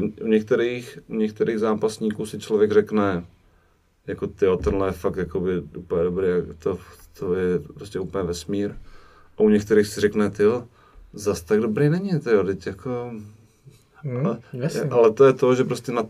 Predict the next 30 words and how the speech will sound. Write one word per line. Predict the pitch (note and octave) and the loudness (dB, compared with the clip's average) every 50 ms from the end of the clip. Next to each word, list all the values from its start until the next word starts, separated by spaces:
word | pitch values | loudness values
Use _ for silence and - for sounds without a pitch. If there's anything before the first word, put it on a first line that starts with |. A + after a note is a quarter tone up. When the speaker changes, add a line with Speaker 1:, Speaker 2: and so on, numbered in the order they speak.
| - - - - | -8 -16 -14 -6
Speaker 1:
to, | - B2 A#2+ | -2 -2 0
na | A#2+ A2 | 0 0
tom | - C#3+ C#3 C3 | 0 0 0 0
tréninku, | - - A#2 A2 G2+ G#2+ A2+ A2+ A2+ A2 A2 A#2+ B2 B2+ B2 - - - _ - - _ _ _ _ _ _ _ _ _ - | 2 2 2 4 4 2 0 0 0 -2 -2 0 0 0 -2 -2 -6 -12 _ -20 -20 _ _ _ _ _ _ _ _ _ -8
že | A2 G#2 | -6 -4
třeba | G#2 - A#2+ A2+ | 0 2 2 2
jsou, | A2+ - B2+ A2+ | 4 2 0 0
jsou | - - A#2 | 0 -2 2
zápasníci, | A2 A2+ A2 A2 A2+ A2+ - C3+ A2+ G#2+ | 4 4 4 4 0 -2 -2 -4 -4 -4
co | G#2 - | -4 -4
na | A#2+ A2+ | -2 -2
tréninku | G#2+ - A2+ A2+ A2+ A#2 A2+ A2 A2+ | 0 0 0 0 2 0 0 -2 -2
jsou | A2 - A2+ | -4 -4 2
takový, | - G#2+ G#2+ - A#2 G#2+ A2 A2 G#2+ G#2 | 2 2 4 2 -2 -2 0 0 -2 0
že | G#2+ A2+ | 4 8
jo, | A2 A2 A2+ A2+ | 8 8 8 8
že | G#2+ A2 A#2 A2 G#2+ A2 - - - - _ _ _ - | 4 6 6 6 6 4 -6 -20 -20 -20 _ _ _ -12
je | G#2+ | -10
tam | G2+ - A2+ G#2+ G#2+ | -4 0 2 4 4
jakoby | G2+ G2+ A#2+ A2 A2 A2 | 2 2 2 2 2 2
kde | G#2 G#2 G#2+ G2+ | 4 6 6 6
kdo, | G2+ F#2+ A2+ A2 G#2 | 8 8 6 6 6
kde | G#2 G#2+ G#2+ G#2 | 8 8 6 6
kdo | G2 G2 A2+ | 6 8 8
je | G#2+ G#2+ | 8 8
tam | A2 A#2 A2 G#2+ | 6 2 0 0
potrýzní | A2 G#2+ - - F#2+ G#2 A2 G#2+ A2+ A2+ A2 A2 | 0 0 -2 -2 -2 -2 -2 -2 0 0 2 2
nebo | A2 G#2+ G2+ A2 A2 G#2+ | 2 2 4 4 4 4
a | G#2 G2+ | 4 4
neutáhne. | G#2 A2 A2 G#2+ G#2 G#2 A2 G2+ G2 G#2 G#2+ G#2 G#2 G#2 G#2 G#2+ | 4 4 4 2 2 0 2 2 2 2 2 2 0 0 -2 -6